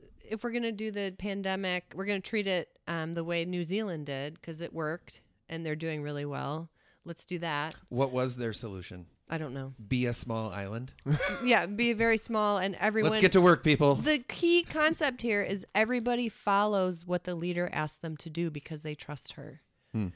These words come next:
Speaker 1: And that she's like, "We have scientists who have said X, Y, and Z.
Speaker 2: Mm-hmm.
Speaker 1: This is what we're gonna do. Everybody needs to do it."
Speaker 2: Hmm.
Speaker 1: And they did.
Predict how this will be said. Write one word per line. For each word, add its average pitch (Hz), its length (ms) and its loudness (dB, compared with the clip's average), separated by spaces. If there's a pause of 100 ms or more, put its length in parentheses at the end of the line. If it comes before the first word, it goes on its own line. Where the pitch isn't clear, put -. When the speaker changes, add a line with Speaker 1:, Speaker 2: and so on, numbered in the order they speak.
(440)
Speaker 1:
And 160 200 -6
that 151 120 -8
she's 160 260 -10
like, 160 260 -4
"We 175 140 -4
have 170 260 -6
scientists 185 580 -8
who 185 80 -6
have 160 160 -6
said 147 320 -10
X, - 240 -14
Y, 151 80 -6
and 147 180 -6
Z. 240 340 -4 (180)
Speaker 2:
Mm-hmm. 95 240 -4 (140)
Speaker 1:
This - 180 -6
is 156 120 -8
what 160 140 -6
we're 151 100 -6
gonna 151 200 -6
do. 170 460 -4 (240)
Everybody 170 440 -4
needs 151 280 -8
to 151 100 -14
do 123 180 -8
it." - 140 -14 (300)
Speaker 2:
Hmm. 95 140 -4 (580)
Speaker 1:
And 156 180 -2
they 185 100 2
did. 160 400 0